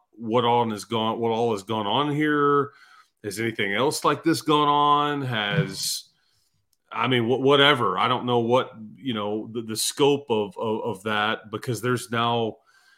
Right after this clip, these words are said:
as we've all read, there's more things that have come out about other incidents, um, I guess, this year. And so I don't know, man. Uh, I, I, I'm not gonna be surprised if this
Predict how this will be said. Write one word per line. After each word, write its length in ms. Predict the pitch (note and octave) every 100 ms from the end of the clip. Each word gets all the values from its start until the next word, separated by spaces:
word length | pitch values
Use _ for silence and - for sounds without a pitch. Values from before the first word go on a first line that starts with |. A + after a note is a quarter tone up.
| _ _ -
as 200 | A2 G#2
we've 180 | A#2
all 220 | A#2 A#2 G#2
read, 320 | A2+ C3 A2
there's 180 | G#2+ G2+
more 240 | A2+ A#2+
things 360 | A#2 A#2 A#2+ A#2
that 80 | G#2+
have 100 | -
come 220 | C3+ A2+
out 260 | A2+ A#2+
about 280 | A2+ G2+ G#2
other 220 | A2 A#2+
incidents, 720 | A2+ A#2+ C#3 B2+ C3 - - -
um, 540 | G2 G2+ G2+ G2+ G2+ - G#2
I 80 |
guess, 360 | G2+ A2 G#2+ -
this 280 | A2+ A2 -
year. 460 | A2+ A#2 A#2+ B2 B2 - _ _ _ _ _ _ -
And 400 | G#2 G#2 G#2 F#2+
so 680 | - B2+ G#2+ G#2+ G#2 G2+ - _ _ _ _ -
I 160 | B2+
don't 160 | C#3+ C#3
know, 160 | C#3+
man. 480 | A#2+ A#2+ B2 A#2 B2
Uh, 60 | -
I, 640 | A2 G#2+ G#2+ D#2+ A2+ A#2+ -
I, 560 | A#2 A#2 A#2 A2 G#2 - _ _ _ _ _ D#3+ D3+ - - _ _ _ _ _ -
I'm 200 | A#2+ C3
not 240 | C#3 C3+
gonna 140 | C3+
be 180 | B2 C3+
surprised 840 | B2+ - - C3+ C#3 C3 A#2+ G#2+
if 240 | A2+ G2+ -
this 760 | A2+ A#2+ B2 - - - - -